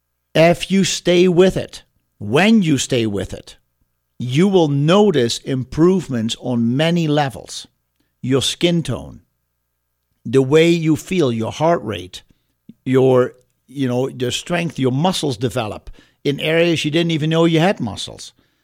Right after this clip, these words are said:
So these are important things that I would love to talk with you about, and we'll get to it today,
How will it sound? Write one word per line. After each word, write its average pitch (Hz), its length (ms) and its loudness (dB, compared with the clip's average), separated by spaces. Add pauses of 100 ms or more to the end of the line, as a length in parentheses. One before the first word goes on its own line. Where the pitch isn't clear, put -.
(160)
So 185 400 4
these 208 280 0
are 190 100 0
important 165 480 0
things 170 200 -6
that 151 120 0
I 147 60 -2
would 143 180 -6
love 208 240 -4
to 151 80 -10
talk 175 300 -4
with 143 120 -8
you 135 120 -6
about, 123 420 -6 (680)
and 156 160 -4
we'll 190 100 4
get 226 220 2
to 147 160 2
it 117 80 -2
today, 123 440 0